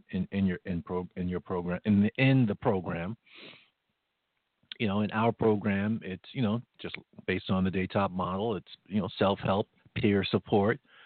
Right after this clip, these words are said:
um, little staff intervention, unless, you know, other than groups and counseling, et cetera. But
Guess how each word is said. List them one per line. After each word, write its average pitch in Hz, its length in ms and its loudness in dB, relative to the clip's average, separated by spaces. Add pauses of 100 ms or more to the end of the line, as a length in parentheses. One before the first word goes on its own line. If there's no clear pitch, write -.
(420)
um, 85 560 -4 (840)
little 110 280 2 (100)
staff 107 320 0
intervention, 104 760 -2
unless, 95 340 -6
you 117 80 -4
know, 90 180 -6 (200)
other 98 140 -4
than 95 140 -2
groups 95 380 -6
and 90 320 0 (140)
counseling, 95 400 2
et 87 140 0
cetera. 95 300 2
But 85 260 2